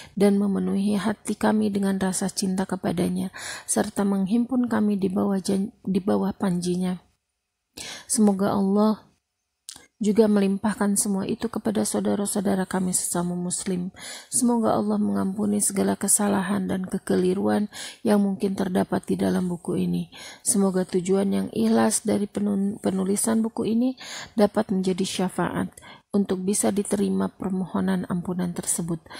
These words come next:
Semoga salawat dan salam tercurah kepada pimpinan kita, Muhammad sallallahu alaihi wasallam, keluarga, dan semua sahabatnya. Akhir doa kami,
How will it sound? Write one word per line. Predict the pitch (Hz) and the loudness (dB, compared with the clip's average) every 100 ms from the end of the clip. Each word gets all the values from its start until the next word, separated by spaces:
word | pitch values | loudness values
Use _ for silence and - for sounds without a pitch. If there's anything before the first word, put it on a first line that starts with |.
| - - | -16 -6
Semoga | - 202 196 196 | 0 2 2 0
salawat | - 190 190 185 190 202 | 0 0 0 0 -2 -2
dan | 190 | 0
salam | 190 196 185 180 | 2 2 0 -2
tercurah | 180 196 - 202 196 185 | -4 -8 -4 0 0 -2
kepada | 202 196 190 | -4 -4 -4
pimpinan | - 190 185 226 240 233 | -2 -4 -2 0 2 0
kita, | 233 240 240 - - - - 214 | -2 -2 -4 -4 -14 -16 -6 -4
Muhammad | 185 220 208 202 | 2 2 2 0
sallallahu | - - 196 196 185 | -2 -2 0 0 0
alaihi | 190 180 | 0 0
wasallam, | 175 - 196 190 185 185 - - - | 0 0 2 0 0 -4 -10 -20 -10
keluarga, | - 202 190 180 175 185 175 | 0 2 2 2 0 0 0
dan | 180 | -2
semua | 180 185 170 170 | -2 -2 -2 -2
sahabatnya. | - 180 170 180 - 175 170 - - - _ - | -2 -2 -2 -4 -4 -6 -6 -10 -20 -20 _ -4
Akhir | 190 196 185 | -2 -2 -2
doa | 180 185 | 0 -2
kami, | - 202 220 220 226 | 0 2 2 2 0